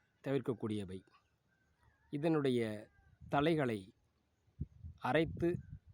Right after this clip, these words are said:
தேய்த்து முகத்தில் குளித்து வர முகப்பொலிவு அடையும். அதே வேளையில் இவற்றை அரைத்து தலையில் குளித்து வர,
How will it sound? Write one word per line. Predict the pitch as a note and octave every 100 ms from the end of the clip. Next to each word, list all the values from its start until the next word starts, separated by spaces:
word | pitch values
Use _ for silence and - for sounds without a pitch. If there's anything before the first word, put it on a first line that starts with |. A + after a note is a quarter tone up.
| -
தேய்த்து | C#3+ C#3+ - C#3 B2+ C3 _
முகத்தில் | B2+ C3+ B2+ A#2+ G#2+
குளித்து | B2 A2+ B2
வர | A#2 A#2+ - - - - - - - _ - - _ _ _ _ - _ _ _ _
முகப்பொலிவு | C3+ D3 F3 - - _ _ - - - C3+ C3+ A#2+ A2 - -
அடையும். | B2 A#2 F#2+ G2 - - _ - - - - - - B2
அதே | C#3 F#3
வேளையில் | F3 C3 A#2+ A2+ G2 - - - - - - -
இவற்றை | C#3 D3+ C#3+ D#3 D#3 E3 - -
அரைத்து | A#2+ C#3+ B2+ - E3+ G3 - - - - -
தலையில் | C3 C#3 E3 D3 G#2 G2 - -
குளித்து | C#3+ C#3+ - B2+
வர, | A#2+